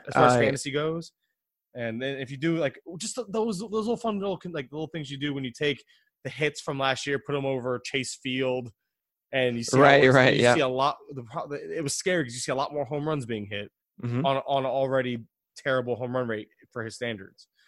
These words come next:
Speaker 1: So
Speaker 2: So
Speaker 1: there's
Speaker 2: it
Speaker 1: just
Speaker 2: was, yeah, one point six home per nine away, one point one home for Bumgarner last year.
Speaker 1: Yeah, I think the, weren't, weren't the splits in general just really, really rough with E R A and everything else?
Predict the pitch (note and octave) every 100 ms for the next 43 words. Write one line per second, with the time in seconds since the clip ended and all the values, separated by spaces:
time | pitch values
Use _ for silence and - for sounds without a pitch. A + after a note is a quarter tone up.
0 | _ - E3+ C#3+ C3+ C3 B2+ A2 - B2
1 | A2+ A2+ D#3 F3+ D3 - C3+ C#3 A#2+ A2
2 | A2 G#2 G#2 G2+ F#2+ G2 G2 G2 G2 G2
3 | - E2+ - F2+ F#2+ F#2 F#2 G2 - -
4 | A2+ F#2+ F2+ E2 G2+ - - - - G1+
5 | - - A1 - - - - - _ _
6 | _ _ _ _ _ _ - B2 B2+ C3+
7 | E3 C#3+ C3 - D3 D#3+ D#3+ D#3 D3 D3
8 | C#3 - D3 C3+ B2 A2 A#2+ B2 A2+ G2+
9 | A2+ A2+ G#2+ G#2+ G#2+ G2+ A2 - G#2+ G#2+
10 | B2+ A#2 A2+ A2+ A2 G#2+ G#2+ A2 A2 A#2+
11 | -